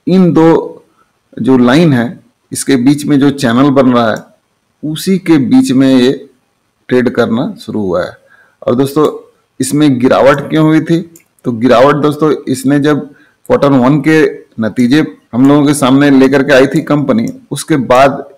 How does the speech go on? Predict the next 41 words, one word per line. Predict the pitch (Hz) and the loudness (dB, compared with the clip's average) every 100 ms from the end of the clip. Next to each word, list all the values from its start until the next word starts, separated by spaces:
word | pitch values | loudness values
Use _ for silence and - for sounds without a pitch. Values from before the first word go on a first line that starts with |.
| _ | _
इसके | 127 - 135 | -10 -4 0
नतीजे | 127 120 139 135 151 151 - - _ - | 0 0 0 2 2 0 -6 -14 _ 0
as | 143 160 | 0 2
per | - 202 | 0 0
market | 170 147 143 143 147 | 0 0 -2 -4 -4
expectations | 131 - 135 - 123 120 127 131 123 | -4 -6 -8 -6 -6 -6 -6 -6 -4
नहीं | 110 107 139 127 | -4 -2 -2 0
देखने | 123 110 110 | -2 -4 -6
को | 98 | -8
मिले | 87 82 | -8 -10
थे | - - - _ _ | -12 -16 -20 _ _
और | 110 110 | -8 -6
जिसके | 113 131 - 160 | -6 -6 -4 -4
चलते | 139 117 - 139 139 - | -2 -4 -2 -2 -4 -8
इसमें | - 120 | -6 -4
हम | 127 104 107 | -4 -4 -6
लोग | 151 - _ _ _ _ _ - | -6 -10 _ _ _ _ _ 0
तेज | 160 160 120 | 2 2 0
गिरावट | 120 117 113 139 156 | -2 0 2 0 -2
देखे | - 113 - 107 | -10 -10 -8 -10
हैं। | 90 - | -10 -12
वहीं | 104 147 | -4 -2
पर | 160 160 | 2 0
बालाजी | 120 113 123 143 147 | 2 0 2 2 2
अमीन | 151 151 147 | 2 0 -2
के | 139 147 - - - _ _ | -2 -2 -2 -6 -20 _ _
जो | 135 139 | 0 2
रिजल्ट | 123 139 143 | 2 2 2
आए | 143 | 2
थे | 139 143 | 2 0
दोस्तों | 127 131 135 131 | 0 -2 -2 -2
quarter | 123 120 131 | -2 0 0
one | 131 139 | 2 0
के, | 127 135 - - _ _ - | -2 -6 -8 -20 _ _ -8
वो | |
काफ़ी | 160 151 143 165 160 - _ _ _ _ - | -2 0 0 2 0 -2 _ _ _ _ -6
अच्छे | 143 - 160 | -4 -2 0
देखने | 131 117 113 | 0 0 -2
को | 110 | -4
मिले | 104 98 87 | -4 -6 -8
थे | 98 | -10